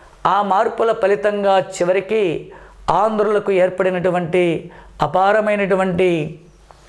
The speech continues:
సంస్కృతి యొక్క గొప్పతనం ఏమిటి, ఈ విషయాలన్నీ కూడా ఇక్కడ మనం పరిపూర్ణంగా గ్రహించవలసి ఉంటుంది. మరి అదేవిధంగా ఆంధ్రప్రదేశ్ చరిత్ర సంస్కృతిని ఏ కోణంలో చదవాలి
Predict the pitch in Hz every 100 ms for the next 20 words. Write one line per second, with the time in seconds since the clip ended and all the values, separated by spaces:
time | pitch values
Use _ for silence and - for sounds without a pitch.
0 | - - - - - - 185 180 202 165
1 | 185 185 190 170 156 156 156 180 180 180
2 | 170 165 147 170 160 156 160 - - -
3 | - - 220 175 - 208 202 185 175 170
4 | 175 170 262 - - - - - - -
5 | 180 170 185 165 160 185 - 170 175 151
6 | 170 170 175 175 180 180 156 147 156 147
7 | 156 143 - 135 135 131 - - - -
8 | - - - - - - - 185 185 226
9 | 220 214 214 214 190 277 - - - -
10 | - - - - 170 202 208 214 214 190
11 | 185 208 208 208 - 180 196 - 202 208
12 | 202 196 - - - - - - - 156
13 | 196 220 220 220 220 208 202 196 190 190
14 | 196